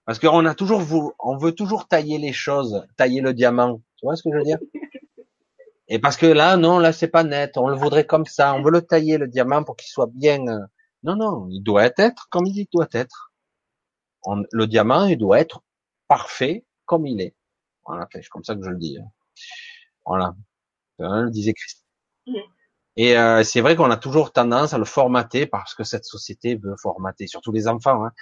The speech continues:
Speaker 1: Il faut les vacciner, il faut les mettre à l'école, il faut qu'ils soient normaux, il faut qu'ils rentrent dans la catégorie. Ah, toi, t'es pas normal. Ah bon ? Toi, t'es pas intelligent. Ah, ouais, hein. Lui, il est bête. Ah, ben, lui, il est toujours malade.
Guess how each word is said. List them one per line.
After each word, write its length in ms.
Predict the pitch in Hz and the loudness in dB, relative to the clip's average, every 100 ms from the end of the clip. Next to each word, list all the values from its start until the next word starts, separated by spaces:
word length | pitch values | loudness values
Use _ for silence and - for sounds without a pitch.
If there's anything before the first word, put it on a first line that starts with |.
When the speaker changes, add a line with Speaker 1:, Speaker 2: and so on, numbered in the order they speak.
| - | -20
Speaker 1:
Il 60 | - | -6
faut 100 | 123 | -2
les 80 | 101 | -2
vacciner, 720 | 85 - - 71 87 131 135 | -4 -8 -12 -10 -4 -2 -4
il 60 | |
faut 100 | - | -6
les 80 | 95 | -10
mettre 240 | 78 - - | -10 -16 -20
à 40 | |
l'école, 400 | 80 _ 147 139 | -20 _ 2 2
il 60 | 131 | 0
faut 100 | - | -6
qu'ils 140 | 110 | -4
soient 140 | 104 | -4
normaux, 720 | 87 92 107 104 107 120 160 185 | -2 2 2 4 4 6 4 2
il 260 | - - - | -10 -20 -20
faut 80 | - | -6
qu'ils 180 | 117 | -2
rentrent 360 | 107 160 196 151 | 2 2 2 2
dans 80 | 135 | 2
la 100 | 110 | 2
catégorie. 1000 | - - 139 123 123 110 120 139 208 220 _ - - - _ _ - | 0 -2 -2 2 2 2 -2 -2 -2 -4 _ -18 -18 -20 _ _ -4
Ah, 140 | 143 | -4
toi, 140 | - 185 | 2 2
t'es 100 | 185 | 4
pas 100 | 170 | 2
normal. 380 | 156 123 110 113 - | 2 2 0 0 -4
Ah 120 | - | -8
bon ? 300 | 95 110 143 151 _ _ _ | -4 -4 -6 -10 _ _ _
Toi, 140 | - 165 | -2 0
t'es 100 | 165 | 2
pas 160 | 156 | 4
intelligent. 580 | 156 156 160 143 127 131 | 4 2 0 2 2 2
Ah, 220 | 117 87 92 | -2 -8 -8
ouais, 260 | 113 131 | -8 -8
hein. 160 | 139 180 _ - | -10 -14 _ -10
Lui, 180 | 139 | 0
il 60 | 165 | 4
est 80 | 165 | 6
bête. 320 | 135 135 - 127 _ _ _ _ _ - | 6 2 -6 -18 _ _ _ _ _ -2
Ah, 180 | 120 127 | 2 4
ben, 180 | 131 | 4
lui, 100 | 151 | 4
il 60 | 165 | 2
est 60 | 131 | 0
toujours 220 | 131 123 | -4 0
malade. 380 | 143 135 113 | 2 4 2